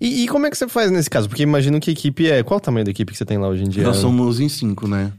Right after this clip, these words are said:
Speaker 1: Tipo, co-, como faz? É meio, ou cada um estuda três, quatro jogos diferentes e se foca nisso cem por cento e, e você cobra esse jogo e é isso e ponto? Ou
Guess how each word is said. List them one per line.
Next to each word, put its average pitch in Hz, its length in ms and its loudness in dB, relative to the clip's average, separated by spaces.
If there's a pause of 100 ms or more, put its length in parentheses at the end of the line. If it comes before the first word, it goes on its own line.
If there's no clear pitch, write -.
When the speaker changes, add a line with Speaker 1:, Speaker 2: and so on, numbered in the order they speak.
Speaker 1:
Tipo, 170 300 0
co-, 180 200 -4
como 185 200 2
faz? 113 340 2
É 117 60 2
meio, 117 460 2
ou 135 200 4
cada 123 260 0
um 143 140 2
estuda 117 800 2 (260)
três, 120 280 2
quatro 110 260 -2
jogos 107 340 0
diferentes 107 640 0
e 113 60 -8
se - 140 -16
foca 110 420 0
nisso 104 240 2
cem 101 140 -2
por 98 120 -4
cento 147 640 0
e, 104 460 0
e 101 40 -2
você 104 320 -2
cobra 104 280 -2
esse 98 140 -4
jogo 98 300 0
e 98 60 2
é 98 40 2
isso 98 220 -2
e - 20 -8
ponto? 135 440 0
Ou 104 180 2